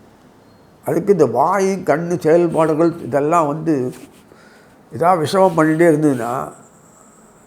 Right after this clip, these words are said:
மத்தவங்களுக்கு உங்க கூட இருக்கிறது வெறுப்பு தான் வரும். அதுதான் கும்பத்தோட பெரிய தொல்லை. அதனால தான் பெரிய கும்பத்துல இருக்க வாங்கல பொண்டாட்டியோட ஒழுங்கா இருந்து பிரிஞ்சு இருப்பான், கொள்ளு இருப்பான், கைவசம் ஆகும், இல்லை. அது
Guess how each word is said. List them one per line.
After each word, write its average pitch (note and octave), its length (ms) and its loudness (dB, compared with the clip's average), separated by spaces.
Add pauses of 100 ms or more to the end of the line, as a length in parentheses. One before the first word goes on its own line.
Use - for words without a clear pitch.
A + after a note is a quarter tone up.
(360)
மத்தவங்களுக்கு D3+ 720 0
உங்க B2+ 220 -6
கூட D#3+ 180 0
இருக்கிறது C3+ 420 -2
வெறுப்பு C#3 320 -2
தான் B2+ 160 2
வரும். - 220 -8 (460)
அதுதான் C#3 480 -4
கும்பத்தோட C#3+ 460 -2 (120)
பெரிய C#3+ 140 -4 (120)
தொல்லை. C3 320 -4
அதனால D#3 320 0
தான் D#3 160 -2 (760)
பெரிய D3+ 240 2
கும்பத்துல E3 280 -4
இருக்க D3+ 200 0
வாங்கல D#3 300 0
பொண்டாட்டியோட E3 600 -2
ஒழுங்கா D3+ 280 2
இருந்து F3 240 0
பிரிஞ்சு E3 300 2
இருப்பான், D3 320 -2
கொள்ளு D#3 220 2
இருப்பான், C#3+ 500 -2
கைவசம் C#3 400 -2
ஆகும், C3 180 -6
இல்லை. D3+ 140 -2 (880)
அது G3 120 4